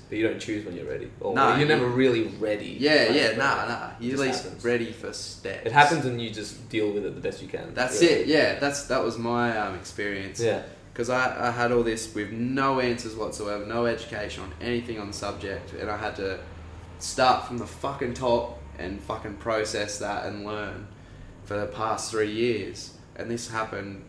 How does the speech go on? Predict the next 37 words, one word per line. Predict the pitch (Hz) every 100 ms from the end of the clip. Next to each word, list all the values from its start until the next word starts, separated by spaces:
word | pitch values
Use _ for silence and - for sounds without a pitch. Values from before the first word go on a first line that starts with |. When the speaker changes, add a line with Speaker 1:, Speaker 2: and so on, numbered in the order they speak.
| -
Speaker 2:
yeah, | 123 - -
three | 120 117
years | 123 113
ago. | 92 92 92 - - - - - - -
And, | 98 110 110
um, | 110 104 101 92
I've | -
been | 110
on | 110 98
that | 90 101
journey | 123 127 123 107
ever | 104 104
since, | - 110 95 95 - 117
Speaker 1:
Yeah. | 110
Speaker 2:
and | 98
just, | 98 -
like, | 98 -
falling | - 117 113 104
in |
love, | 104 107 107
synchronicity. | - 107 104 101 98 101 101 104
And | 107
it | 110
wasn't | 117 113
until, | 107 101 113 107 104
um, | 104 98 95 95 98 - - - - - - - - - - - - -
like, | -
I | - - 64
started | - 113 107 -
to |
learn | 104 104 113 110
a | 107
lot | 101 110 107 - -
through, | - - 110 107 104 101
uh, | 98 95 95 90 - - - - - -
like, | 58 82 - - -
um, | 62 58 58 - -